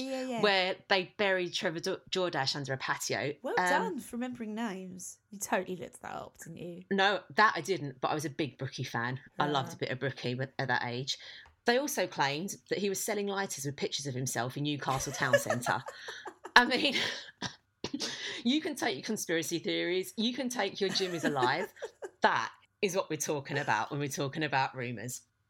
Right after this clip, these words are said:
Speaker 1: Oh, that's brilliant.
Speaker 2: Um, some other classic quotes, which, uh, look, there's a great, there's a great fan site. I'll come to the fan sites after. Some other classic quotes. Um, Marie de Santiago said,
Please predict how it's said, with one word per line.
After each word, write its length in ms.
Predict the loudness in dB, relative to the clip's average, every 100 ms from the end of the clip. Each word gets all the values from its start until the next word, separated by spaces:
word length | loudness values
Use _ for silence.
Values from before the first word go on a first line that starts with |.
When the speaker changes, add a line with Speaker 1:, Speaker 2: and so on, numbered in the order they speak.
| _ -6
Speaker 1:
Oh, 240 | -4 -2 -4 -6 -8 -12
that's 140 | -16
brilliant. 440 | -12 -10 -6 2
Speaker 2:
Um, 300 | 2 2 -2 -8 _ _ _ -8
some 200 | 0 2
other 200 | 2 0
classic 380 | -2 -4 -4 -6
quotes, 480 | -2 0 0 -2 -8
which, 480 | 0 0 0 -2 -4 -6 _ _ _ _ _ _ _ _ _ _ -2
uh, 80 | -2
look, 200 | 0 -2 0
there's 160 | -2
a 40 | -2
great, 400 | 0 0 0 -6
there's 160 | -6 -4
a 60 | 0
great 280 | 0 0 -2
fan 240 | -2 -2
site. 240 | -2 0 0
I'll 80 | -2
come 220 | -2 -2
to 40 |
the 80 | -4
fan 220 | -4 -4
sites 300 | -2 -4 -2
after. 440 | -4 -4 -4 -8 -8 -14 _ _ -6
Some 180 | -2 0
other 160 | -2
classic 360 | -2 -2 -2 -8
quotes. 480 | -4 -2 -4 -8 -2
Um, 600 | 0 2 0 -2 -4 -8 -6
Marie 640 | -2 0 0 0 -2 -4
de 100 | -8
Santiago 640 | -6 -6 -4 -2 -2 -2 -4
said, 340 | -4 -4 -6